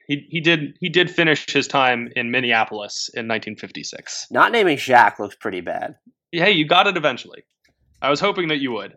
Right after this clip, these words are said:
Speaker 1: and, and you, and you did not let me down.
Speaker 2: That's tough
Speaker 1: But
Speaker 2: being
Speaker 1: anyway.
Speaker 2: put on the spot like this. Can you take us through? That's probably enough on LeBron James. Can you take us to the number two spot?
Speaker 1: The number two spot belonged to Pau Gasol,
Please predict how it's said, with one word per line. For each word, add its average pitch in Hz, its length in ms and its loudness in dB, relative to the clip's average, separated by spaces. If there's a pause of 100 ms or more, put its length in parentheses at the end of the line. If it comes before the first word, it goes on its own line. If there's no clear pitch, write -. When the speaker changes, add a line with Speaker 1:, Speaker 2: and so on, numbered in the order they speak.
(140)
Speaker 1:
and, 123 100 -10
and 123 160 -4
you, 123 160 0
and 123 220 -2
you 123 100 -4
did 127 140 -2
not 123 180 4
let 120 160 -2
me 117 80 -6
down. - 240 -10 (1080)
Speaker 2:
That's 135 200 0
tough 165 160 10
Speaker 1:
But 214 80 8
Speaker 2:
being 170 140 4
Speaker 1:
anyway. 120 40 -14
Speaker 2:
put 131 120 -2
on 123 100 2
the 120 60 -6
spot 117 340 6
like 101 180 -2
this. 98 260 -8
Can 123 200 -6
you 127 100 -4
take 156 300 2
us 156 160 6
through? 127 500 0 (100)
That's 151 280 2
probably 190 260 10
enough 151 220 4
on 131 100 2
LeBron 120 320 0
James. 110 260 -6
Can 127 120 -12
you 113 100 -8
take 139 260 -4
us - 120 -12
to 147 160 -6
the 120 100 -8
number 120 260 -2
two 147 280 -8
spot? - 400 -6 (500)
Speaker 1:
The 135 60 -6
number 214 180 0
two - 160 -6
spot 170 320 0
belonged 135 300 -2
to 127 80 -10
Pau 120 240 0
Gasol, 123 480 -4